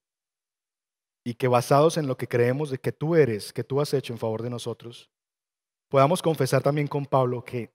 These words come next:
nada ni nadie podrá separarnos del amor de Dios manifestado en Cristo Jesús.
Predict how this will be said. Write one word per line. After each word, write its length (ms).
nada 1000
ni 380
nadie 560
podrá 520
separarnos 880
del 200
amor 300
de 120
Dios 440
manifestado 560
en 80
Cristo 300
Jesús. 440